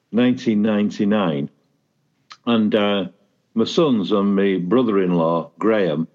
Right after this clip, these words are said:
uh, they were with me. Uh, so we had a, a really nice meal outside the, the cathedral in Burgos.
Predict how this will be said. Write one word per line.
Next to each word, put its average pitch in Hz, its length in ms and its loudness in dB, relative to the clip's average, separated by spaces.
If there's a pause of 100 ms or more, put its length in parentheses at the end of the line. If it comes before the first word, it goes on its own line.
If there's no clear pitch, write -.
(640)
uh, 98 160 0
they 127 260 0
were 120 140 2
with 139 280 0
me. 87 260 -2 (600)
Uh, 95 240 -2
so 107 240 0
we 90 60 -6
had 107 180 0
a, 101 220 0
a 92 40 -4 (100)
really 127 400 2
nice 104 340 -2
meal 110 440 0 (640)
outside 104 760 -2 (100)
the, 98 360 -2 (840)
the 110 140 0
cathedral 110 680 0
in 90 160 0
Burgos. 90 760 -2